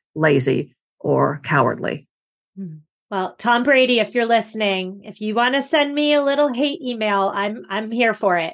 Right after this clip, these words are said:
Speaker 2: I don't like getting hate emails, but Tom Brady, you can send it to me. That would be okay. <laughs> Julia, we're gonna take a quick break, but when we get back, I want to dig deep into the how.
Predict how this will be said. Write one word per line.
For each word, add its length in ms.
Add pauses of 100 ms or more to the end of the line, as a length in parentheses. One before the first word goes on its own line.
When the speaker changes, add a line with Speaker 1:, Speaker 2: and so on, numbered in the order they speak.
(160)
Speaker 2:
I 220
don't 260
like 200
getting 220
hate 200
emails, 400
but 220
Tom 180
Brady, 200
you 140
can 160
send 280
it 100
to 100
me. 280
That 180
would 140
be 160
okay. 520 (200)
<laughs> 1000
Julia, 360
we're 120
gonna 240
take 220
a 60
quick 300
break, 280
but 140
when 180
we 140
get 260
back, 500
I 120
want 460
to 300
dig 280
deep 240
into 320
the 100
how. 540